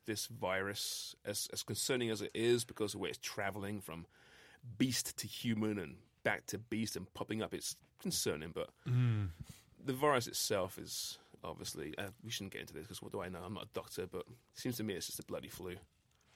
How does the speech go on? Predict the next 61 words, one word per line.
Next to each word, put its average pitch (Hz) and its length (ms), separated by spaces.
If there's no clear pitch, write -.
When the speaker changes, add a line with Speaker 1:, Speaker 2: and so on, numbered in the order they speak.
Speaker 1:
bad 107 200
case 104 200
of - 40
the 85 60
flu, 95 300
and 98 140
they're 101 60
being 101 180
careful. 95 500
And 95 80
Speaker 2:
It's 113 100
hard 196 140
Speaker 1:
fair 240 60
Speaker 2:
to 101 60
Speaker 1:
enough, 170 80
Speaker 2:
make. 240 80
Speaker 1:
and 98 80
they 147 40
Speaker 2:
It's 143 80
Speaker 1:
should 165 80
Speaker 2:
hard 165 100
to 156 60
Speaker 1:
be. 147 60
Speaker 2:
know 143 140
what 135 160
to 127 60
make 113 240
of 98 100
it, 92 80
isn't 104 180
it? 92 100
There's 92 140
a 98 60
Speaker 1:
Yeah. 98 120
Speaker 2:
lot 110 120
of 104 240
bad 95 280
information 98 580
out 92 180
there. 110 220
I, 113 160
I 113 100
do 139 220
like 127 300
the 113 100
way 107 180
social 107 380
media, 101 260
certainly 98 300
Twitter, 120 480
has, 95 160
uh, 92 180
handled 95 400
it. 98 140
If 92 160
you 95 80
go 107 180
to 98 80
look 104 320
for 92 300
it, 95 120